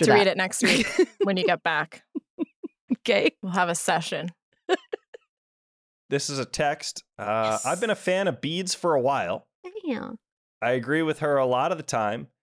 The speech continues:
Speaker 3: but sometimes I'm just taken aback from what her takes are.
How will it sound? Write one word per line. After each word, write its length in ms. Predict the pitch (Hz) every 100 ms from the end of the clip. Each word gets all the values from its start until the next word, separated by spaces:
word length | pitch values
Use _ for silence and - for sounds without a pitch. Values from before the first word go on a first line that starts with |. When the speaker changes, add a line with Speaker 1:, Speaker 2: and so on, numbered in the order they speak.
| _ _ -
Speaker 3:
but 180 | 117 -
sometimes 720 | - 214 240 151 131 135 -
I'm 140 | 127 139
just 240 | 160 -
taken 280 | 160 190 196
aback 540 | 143 131 135 131 - _
from 240 | - 127
what 280 | 120 120 - - _ _
her 160 | - 113
takes 400 | - 135 131 -
are. 280 | 76 73